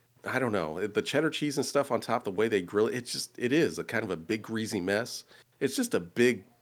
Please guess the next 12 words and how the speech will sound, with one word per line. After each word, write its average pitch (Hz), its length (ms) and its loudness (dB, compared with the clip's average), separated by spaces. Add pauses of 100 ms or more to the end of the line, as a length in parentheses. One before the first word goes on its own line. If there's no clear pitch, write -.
(180)
poopy 120 420 0
baby 92 460 0
diaper 80 520 -2
whenever 90 300 0
you 87 120 -6
start 82 360 -2
eating 85 240 -10
it, 80 160 -6 (420)
because 110 280 4
it 113 80 0
comes 135 320 4
with 120 180 -4